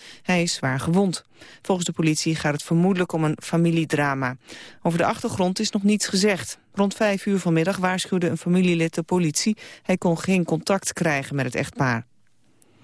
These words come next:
Syrische activisten zeggen dat zeker twintig dode mannen zijn gevonden in een kanaal in de stad Aleppo. De mannen zouden zijn doodgeschoten door veiligheidstroepen van president Assad. In januari werden vijfenzestig lichamen in het kanaal gevonden.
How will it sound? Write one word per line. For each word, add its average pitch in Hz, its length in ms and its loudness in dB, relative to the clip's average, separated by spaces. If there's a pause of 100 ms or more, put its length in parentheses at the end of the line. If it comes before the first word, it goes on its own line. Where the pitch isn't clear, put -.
(600)
Syrische 269 440 2
activisten 220 640 0
zeggen 285 280 0
dat 240 180 0
zeker 214 400 2
twintig 269 500 0
dode 208 280 2
mannen 196 320 2
zijn 170 180 0
gevonden 190 520 0
in 190 120 0
een 170 220 2
kanaal 180 500 0
in 202 180 0
de 196 60 0
stad 180 360 -2
Aleppo. 175 600 0 (380)
De - 100 -4
mannen 151 280 2
zouden 147 320 0
zijn 143 180 0
doodgeschoten 165 760 0
door 156 140 2
veiligheidstroepen 175 920 -2
van 185 140 -2
president 151 460 -2
Assad. - 460 -2 (560)
In 165 80 2
januari 156 720 0
werden 160 280 0
vijfenzestig 175 840 -2
lichamen 147 540 0
in 156 100 0
het 156 140 -2
kanaal 143 380 2
gevonden. 147 520 0